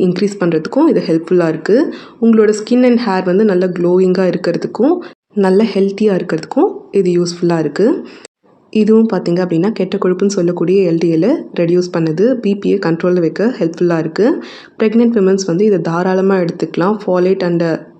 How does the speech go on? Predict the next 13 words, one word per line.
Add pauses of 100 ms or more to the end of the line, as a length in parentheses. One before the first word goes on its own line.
(120)
iron
ரிச்சான (120)
ஒரு
ஃபுட்
இது. (800)
பேபியோட (120)
ஹெல்த்தி
க்ரோத்துக்கு (280)
இது
ரொம்பவே
நல்லது. (680)
பாடி (100)
டயர்ட்னஸை